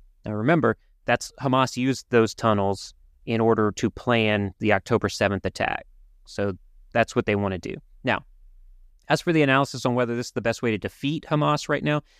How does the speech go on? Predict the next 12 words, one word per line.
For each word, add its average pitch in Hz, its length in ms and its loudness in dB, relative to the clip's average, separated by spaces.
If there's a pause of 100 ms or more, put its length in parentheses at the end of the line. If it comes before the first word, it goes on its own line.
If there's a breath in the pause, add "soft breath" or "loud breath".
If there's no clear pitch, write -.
(200)
it's - 180 -6
important 180 420 0
to 180 80 0
note 165 200 0
that 147 120 -4
the 120 80 0
effectiveness 165 760 -2
of 147 180 -6
such - 260 -2
a 147 40 -6
strategy 156 520 0
depends 131 680 0